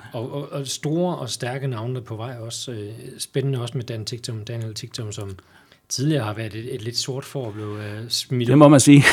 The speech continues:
Speaker 1: <laughs> på røv og albuer, havde
Speaker 2: Og det
Speaker 1: han nær
Speaker 2: koster
Speaker 1: sagt.
Speaker 2: ham nu, for, øh, det, det,
Speaker 1: Ja.
Speaker 2: det år, han var på siden, han fik faktisk et års karantæne i England, fordi han, da han kørte sin sæson,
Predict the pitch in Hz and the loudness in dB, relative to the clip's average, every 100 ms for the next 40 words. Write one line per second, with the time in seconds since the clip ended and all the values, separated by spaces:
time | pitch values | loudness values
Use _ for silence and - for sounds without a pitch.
0 | - - 156 156 127 117 123 139 120 127 | 2 6 8 8 4 2 4 4 4 0
1 | 139 143 127 123 131 151 156 156 147 135 | 0 -2 2 4 8 10 10 10 10 10
2 | 147 139 123 120 117 107 139 131 117 117 | 10 6 6 8 6 6 4 4 4 6
3 | 131 135 127 123 107 110 110 - 110 104 | 10 10 10 8 6 4 2 4 2 4
4 | 131 - 120 - 110 113 - 113 104 101 | 2 4 2 4 4 4 4 2 2 2
5 | 104 110 101 107 113 113 110 104 104 101 | 2 2 2 0 -2 -2 -2 0 0 -2
6 | 98 107 107 104 98 113 104 110 - 98 | -2 -2 0 0 0 -2 0 -2 -2 -2
7 | 110 | -2